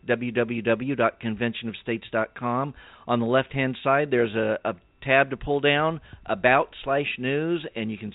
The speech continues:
see the news there, and it's in chronological order, the most recent stories up at the top, and you can page down, see quite a few of the stories that have been going on in the past week or weeks, and you can search back. Some great information there.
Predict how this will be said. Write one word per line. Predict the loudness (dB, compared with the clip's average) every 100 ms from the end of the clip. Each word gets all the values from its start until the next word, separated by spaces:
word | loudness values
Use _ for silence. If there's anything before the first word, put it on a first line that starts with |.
| -8
see |
the | -4 -2
news | -2 -4 -2
there, | 0 2 2 0 -8 -20 -10
and | -4
it's | -2 -2
in | -6
chronological | -4 -4 -2 0 -2 -4 -4 -2
order, | 0 -2
the |
most | -4 -6 -8
recent | -10 -10 -14 -10
stories | -6 -6 -6
up | -12
at | -14
the |
top, | -12 -4 -4 -4 _ -20 -20
and | -12 -10
you | -8
can | -10
page | -4 -4 -4 -2
down, | -2 -2 -4
see | -8
quite | -8 -2 0 0
a |
few | -2 -4
of | -2
the | -4
stories | -2 0 2 0 -4 -10 -20 _
that | -2
have | 0
been | -2
going | -2 0 0
on | 0 0
in | -2
the | -4
past | -2 -2 -2
week | -6 -6 -6 -6
or | -6 -6
weeks, | -4 -4 -6 -12 -20 -20 -20 -12
and | -8
you | -6
can | -8 -12 -6
search | -6 -4 2
back. | 4 4 0 -18 _ _ _ -14
Some | -10 -2
great | 0 2
information | -2 -4 -2 -2 -2 -4 -2
there. | -2 0 -2